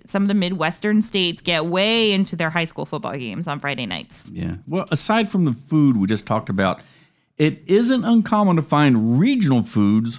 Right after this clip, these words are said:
Speaker 2: or recipes that people are gonna bring to the game. Like,
Speaker 1: Mm-hmm.
Speaker 2: today, we're gonna be having Houday dip that you're gonna make.
Speaker 1: Yep.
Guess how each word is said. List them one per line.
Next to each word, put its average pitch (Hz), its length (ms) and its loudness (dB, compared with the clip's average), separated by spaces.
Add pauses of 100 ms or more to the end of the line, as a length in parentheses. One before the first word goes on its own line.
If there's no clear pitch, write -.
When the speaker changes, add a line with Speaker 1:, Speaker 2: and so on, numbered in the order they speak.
Speaker 2:
or 110 180 2
recipes 123 680 0
that 110 180 -2
people 127 300 0
are 113 40 -2
gonna 113 180 2
bring 113 360 4
to 117 100 -2
the 98 100 0
game. 92 400 0 (640)
Like, 131 220 2
Speaker 1:
Mm-hmm. 262 120 -4 (200)
Speaker 2:
today, 165 680 2
we're 160 160 -2
gonna 180 160 2
be 151 160 2
having 135 560 4 (320)
Houday 220 340 2
dip 98 240 0
that - 160 -6
you're 240 120 -2
gonna 127 180 2
make. 90 300 2
Speaker 1:
Yep. - 140 -2